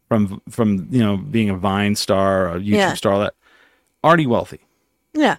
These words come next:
Speaker 1: Then he goes, decides he wants to be a W W E wrestler. They, they hired him because he's Logan Paul and he moves the needle.
Speaker 2: Right.
Speaker 1: You know, with, with Gen Z. They hired him, and then he goes in and he does W W E, and you think, like, "Oh,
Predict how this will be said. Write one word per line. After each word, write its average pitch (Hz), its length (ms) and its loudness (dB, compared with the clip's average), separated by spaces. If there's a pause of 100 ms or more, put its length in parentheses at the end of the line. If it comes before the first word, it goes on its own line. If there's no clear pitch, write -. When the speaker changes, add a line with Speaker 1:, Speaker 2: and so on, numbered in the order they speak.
(120)
Speaker 1:
Then 156 200 2
he 196 100 2
goes, 160 260 2
decides 135 540 2
he 123 60 -4
wants 123 280 2
to 107 100 -2
be 110 120 2
a 98 40 -2
W 101 260 -2
W 90 180 -2
E 90 40 -2
wrestler. 101 300 -4
They, 151 240 2
they 151 520 0
hired 110 500 0
him 104 160 -2
because 107 260 0
he's 95 160 -8
Logan 104 300 0
Paul 143 420 -2
and 107 80 0
he 104 80 2
moves 110 220 2
the - 100 0
needle. 127 400 0 (200)
Speaker 2:
Right. 190 320 -2 (120)
Speaker 1:
You 104 120 0
know, 110 120 2
with, 110 220 -2
with 90 220 -6
Gen 110 260 2
Z. 113 340 -2 (720)
They 127 340 2
hired 117 380 2
him, 101 320 -2 (960)
and 127 120 2
then 120 100 4
he 123 100 -2
goes 123 200 4
in 156 120 2
and 117 100 4
he 123 120 2
does 113 220 4
W 101 180 0
W 107 280 2
E, 113 200 -2 (160)
and 123 160 2
you 131 100 4
think, 196 480 2
like, 113 300 2
"Oh, 123 340 4